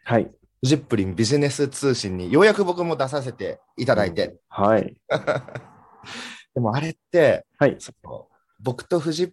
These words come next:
Speaker 2: プリンさんが話している
Speaker 1: うん。
Speaker 2: そばで誰かがね、こう、
Speaker 1: はい。
Speaker 2: 担当の方が聞いて、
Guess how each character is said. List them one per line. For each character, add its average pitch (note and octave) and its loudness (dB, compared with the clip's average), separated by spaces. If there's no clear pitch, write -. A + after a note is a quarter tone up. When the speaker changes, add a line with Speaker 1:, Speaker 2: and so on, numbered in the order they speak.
Speaker 2:
プ D#3 0
リ C3 0
ン A#2 -2
さ G#2 -8
ん G2+ -10
が F2 -12
話 C#3+ -2
し - -20
て A2+ -2
い F#2 -4
る A#2 2
Speaker 1:
う G#2 -2
ん。 F#2 -4
Speaker 2:
そ - -6
ば D#3 2
で G2 -2
誰 C3 -2
か G2 -10
が D2+ -16
ね、 A#2+ -10
こ - -6
う、 - 0
Speaker 1:
は G#2+ 4
い。 F#2 2
Speaker 2:
担 A#2+ 2
当 A#2 -10
の A2+ -6
方 F#2+ -10
が E2+ -14
聞 A#2 -4
い G#2+ -4
て、 - 2